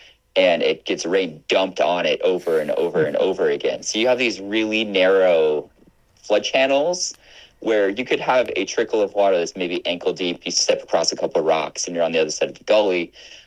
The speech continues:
Speaker 1: or it could be something that's thigh deep and just raging down the mountain,
Speaker 2: Mm-hmm.
Speaker 1: um,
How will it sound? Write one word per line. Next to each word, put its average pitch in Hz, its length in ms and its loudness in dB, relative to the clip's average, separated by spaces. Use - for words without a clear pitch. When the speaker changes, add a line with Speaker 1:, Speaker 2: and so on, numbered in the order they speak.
Speaker 1:
or 120 160 2
it 120 60 -2
could 117 140 -16
be 113 60 -6
something 113 360 -4
that's 92 220 -6
thigh 95 260 0
deep 90 420 -4
and 82 380 0
just 87 280 -4
raging 90 800 -2
down 85 300 0
the - 60 -4
mountain, 80 640 -4
Speaker 2:
Mm-hmm. 120 240 -10
Speaker 1:
um, 73 540 0